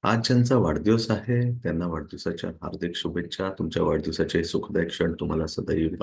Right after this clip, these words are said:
आनंददायी ठेवत राहो आणि या दिवसाच्या अनमोल आठवणी सदैव हृदयात तुमच्या ठेवत राहो. तसेच आज ज्यांचा लग्नाचा वाढदिवस आहे त्यांना देखील लग्नाच्या वाढदिवसाच्या मनपूर्वक शुभेच्छा.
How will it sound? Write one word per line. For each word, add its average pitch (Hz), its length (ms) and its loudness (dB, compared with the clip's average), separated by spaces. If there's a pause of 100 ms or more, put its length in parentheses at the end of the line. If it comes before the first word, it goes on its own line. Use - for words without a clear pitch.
(100)
आनंददायी 82 600 0
ठेवत 78 380 -4
राहो 101 480 2 (420)
आणि 113 260 6
या 120 100 8
दिवसाच्या 110 680 2
अनमोल 101 480 2
आठवणी 98 420 -2
सदैव 92 400 -2
हृदयात 85 300 -4
तुमच्या 78 240 -6
ठेवत - 400 -6
राहो. 113 440 -4 (360)
तसेच 139 280 0
आज 123 180 0
ज्यांचा 117 280 0
लग्नाचा 90 440 -2
वाढदिवस 92 360 -2
आहे 87 220 -8
त्यांना 85 340 -10
देखील 90 480 -6
लग्नाच्या 80 400 -6
वाढदिवसाच्या 80 520 -10
मनपूर्वक 85 600 -6
शुभेच्छा. 80 760 -4